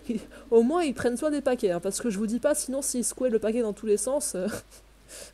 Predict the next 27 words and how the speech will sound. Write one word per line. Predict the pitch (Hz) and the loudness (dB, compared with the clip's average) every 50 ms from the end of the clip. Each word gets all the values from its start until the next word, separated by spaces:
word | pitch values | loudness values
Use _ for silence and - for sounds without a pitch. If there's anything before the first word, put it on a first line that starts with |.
| - - - - | -18 -20 -20 -20
<laughs> | - - - - - - - - - - - - - - - - - - - - - - - - | -20 -20 -20 -20 -20 -20 -20 -20 -20 -20 -20 -20 -20 -20 -20 -20 -20 -20 -20 -20 -20 -20 -14 -10
ouais, | - 156 143 | -10 -10 -10
ça | - - 165 | -8 -8 -6
va, | 175 165 160 - - | -6 -6 -6 -8 -12
hein, | - 185 - - - | -14 -16 -18 -20 -20
faut | - - - | -16 -12 -10
rigoler | 156 160 151 175 175 165 165 | -10 -6 -6 -6 -6 -6 -6
un | 151 151 | -8 -8
petit | - - - | -8 -10 -8
peu, | - 208 180 | -6 -6 -6
mais | 147 147 - 175 - - - - - - - - - - - - - - - - - - - - - - - - - - - - - - - - - - - - - - - - - - - - - - - - - - - - - - - - - - - - - - - - - _ - - - - - - - - - - - - - - - - - - - | -6 -8 -10 -12 -12 -14 -16 -16 -18 -20 -20 -20 -20 -20 -20 -20 -20 -20 -20 -20 -20 -20 -20 -20 -20 -20 -20 -20 -20 -20 -20 -20 -20 -20 -20 -20 -20 -20 -20 -20 -20 -20 -20 -20 -20 -20 -20 -20 -20 -20 -20 -20 -20 -20 -20 -20 -20 -20 -20 -20 -20 -20 -20 -20 -20 -20 -20 -20 -20 _ -20 -20 -20 -20 -20 -20 -20 -20 -20 -20 -20 -20 -20 -20 -20 -8 -6 -6 -6
et | - - | -6 -8
puis | 202 196 | 0 0
des | 214 | 2
fois, | - 359 339 | 2 2 2
c'est | 294 | 4
des | 202 208 208 196 | 4 4 6 6
énormes | 214 220 254 349 415 359 277 277 277 | 6 6 8 8 8 8 8 6 6
bombes | 220 277 302 311 262 247 | 6 6 4 4 0 0
qu'il | - 254 233 | 2 2 2
envoie. | 226 226 214 233 226 - 240 | 2 2 4 4 4 4 4
<laughs> | - - - - - - - - - - - - - - - - - - - - - - - - - - - - - - - - - - | 2 0 -6 -12 -14 -16 -18 -20 -20 -20 -20 -20 -20 -20 -20 -20 -20 -20 -20 -20 -20 -20 -20 -20 -20 -20 -20 -20 -20 -20 -20 -20 -12 -8
C'est | - - - - - | -6 -6 -6 -8 0
pas, | - 294 | 2 4
alors, | 285 233 185 175 | 4 6 4 2
les | 175 175 | 2 -2
toutes | - - - | -4 -14 -20